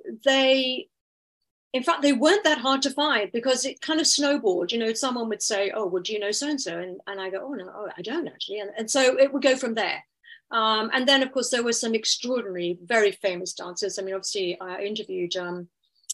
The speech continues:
the late Gerard Lemaitre and Sabine Kupferberg from N D T three, um, because they were right at the beginning in nineteen ninety-one of being the first company to have older dancers and to be extraordinary.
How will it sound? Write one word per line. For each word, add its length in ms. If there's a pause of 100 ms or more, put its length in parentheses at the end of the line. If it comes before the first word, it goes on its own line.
(180)
the 80
late 240
Gerard 360
Lemaitre 640
and 200
Sabine 360
Kupferberg 560
from 200
N 120
D 120
T 180
three, 480
um, 380
because 260
they 200
were 500 (480)
right 180
at 60
the 60
beginning 560
in 140
nineteen 280
ninety-one 480
of 100
being 140
the 100
first 360
company 540 (840)
to 100
have 360
older 340
dancers 640
and 200
to 140
be 340
extraordinary. 920